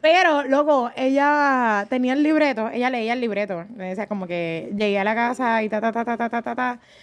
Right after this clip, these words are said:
Y yo, y yo llegué a la casa. Entonces, la verdad era que yo soy de muecas, eh, y obviamente de pausa, qué sé yo, para darle el espacio a la gente.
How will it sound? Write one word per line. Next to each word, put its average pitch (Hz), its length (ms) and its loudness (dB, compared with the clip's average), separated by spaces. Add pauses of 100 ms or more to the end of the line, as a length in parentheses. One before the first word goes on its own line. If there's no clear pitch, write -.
(120)
Y 320 140 4
yo, 359 160 6
y 320 100 4
yo 392 80 6 (220)
llegué 339 160 2
a 440 40 6
la 508 380 2
casa. 320 960 0
Entonces, 330 580 0 (340)
la 294 140 4
verdad 320 280 2
era 381 100 4
que 320 120 0
yo 277 200 2
soy 294 160 -4
de 254 100 0
muecas, 247 720 -4 (120)
eh, 240 220 -2
y 247 140 -2
obviamente 262 380 -2
de 262 120 0
pausa, 277 380 -2
qué 254 80 -4
sé 285 80 -2
yo, 311 60 0
para 294 180 2
darle 247 400 -2
el 240 80 -2
espacio 247 320 -4
a 247 60 -4
la 240 80 -2
gente. 269 360 -4